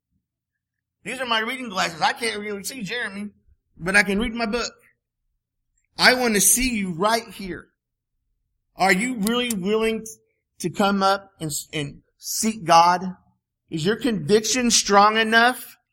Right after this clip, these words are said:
that you need to do that? You know, I've seen a couple of people praying, and I know the conviction's there.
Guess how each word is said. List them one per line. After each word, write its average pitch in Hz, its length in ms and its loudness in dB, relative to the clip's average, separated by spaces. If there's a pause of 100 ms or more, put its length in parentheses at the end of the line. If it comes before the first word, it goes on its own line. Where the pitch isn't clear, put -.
(440)
that 170 260 2
you 208 160 -2
need 202 220 -2
to 196 100 -4
do 185 220 -6
that? 233 340 4 (920)
You 175 100 0
know, 165 100 6
I've 226 180 6
seen 165 240 -6
a - 60 -20
couple 175 240 0
of 160 60 -8
people 160 240 -10
praying, 180 240 -6
and 151 80 -8
I 196 100 0
know 175 160 0
the 143 100 -4
conviction's 123 520 -6
there. 127 320 -4